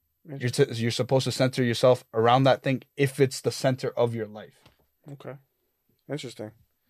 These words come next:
Speaker 2: I think that's a good, I think that's a good viewpoint and a good way to look at it. You talked about, uh, previously about the business aspect, and
Speaker 1: Yeah.
Speaker 2: I know that you've collaborated with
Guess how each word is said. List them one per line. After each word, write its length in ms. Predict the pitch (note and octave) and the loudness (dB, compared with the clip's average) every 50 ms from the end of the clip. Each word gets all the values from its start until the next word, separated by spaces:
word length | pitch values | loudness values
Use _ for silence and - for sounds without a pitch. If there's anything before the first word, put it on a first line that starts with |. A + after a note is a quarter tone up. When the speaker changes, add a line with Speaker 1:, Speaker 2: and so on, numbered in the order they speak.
| _ _ _ _ _ - | _ _ _ _ _ -12
Speaker 2:
I 60 | B2 | -8
think 140 | B2+ C#3 C3+ | -4 -2 0
that's 120 | C3 B2+ | 0 -2
a 40 | C#3 | -2
good, 220 | C3 C#3 C3 B2 A2 | -2 0 0 0 0
I 60 | A#2 | -2
think 160 | - D3 C#3 | -2 -2 0
that's 140 | C3 B2+ B2+ | 0 0 0
a 40 | - | -2
good 180 | C3 A#2+ A#2 | -4 -4 -4
viewpoint 500 | A#2 B2+ C3 C3+ - C3 B2 B2 A#2+ - | -6 -8 -10 -8 -8 -8 -6 -8 -8 -10
and 320 | - B2+ A#2+ A#2 A2+ - - - C3 A#2+ - - - | -12 -10 -10 -12 -12 -14 -18 -18 -16 -16 -14 -14 -16
a 40 | - | -10
good 200 | - - C3 B2+ | -6 -6 -4 -2
way 140 | B2 A#2+ A#2+ | -2 -2 -2
to 80 | B2 | 0
look 220 | A#2+ B2 B2 B2+ - | 0 0 -2 -2 -2
at 160 | B2 A#2+ A#2 | -6 -6 -6
it. 120 | A2+ - _ _ _ _ _ _ _ _ _ - | -8 -10 _ _ _ _ _ _ _ _ _ -12
You 140 | C3+ C3+ C#3 | -12 -10 -6
talked 280 | - - G3 G3 - | 0 2 2 2 2
about, 360 | G3 F3 D3+ D3 C#3 A#2+ - C3 | 4 6 6 6 6 4 0 -2
uh, 400 | B2+ A#2+ A#2 A2+ A2 G#2+ G#2 F#2 | 0 2 2 2 2 0 0 -2
previously 500 | - - C#3+ C3+ B2 B2 A#2 - A2+ A2+ | -6 -6 -6 -4 -4 -6 -8 -8 -8 -8
about 220 | A2 - G#2+ - | -4 -4 -6 -6
the 60 | - | -6
business 420 | A#2 - A#2+ A#2+ A#2 A#2 A2 A2 - | -4 -2 -2 -2 -2 -6 -10 -10 -8
aspect, 520 | A2 A2+ A2+ - - - A2 A2+ - - | -8 -8 -8 -10 -10 -12 -12 -12 -12 -14
and 260 | A#2 A#2 A2+ A2+ A2 | -14 -12 -12 -12 -12
Speaker 1:
Yeah. 40 | - - - _ _ _ _ _ - | -14 -16 -20 _ _ _ _ _ -10
Speaker 2:
I 60 | - | -6
know 140 | B2 C3+ C3+ | -2 0 0
that 160 | B2+ B2 - | 0 0 -2
you've 140 | C3+ B2+ - | -6 -6 -6
collaborated 680 | - C#3 A#2+ A#2 B2 B2 A#2+ C3 A#2 A2+ A2+ A2+ G#2+ | -4 -4 -2 0 2 2 2 2 2 2 2 0 -2
with 300 | A2 A2+ A2 G#2+ - - | -4 -4 -4 -4 -6 -8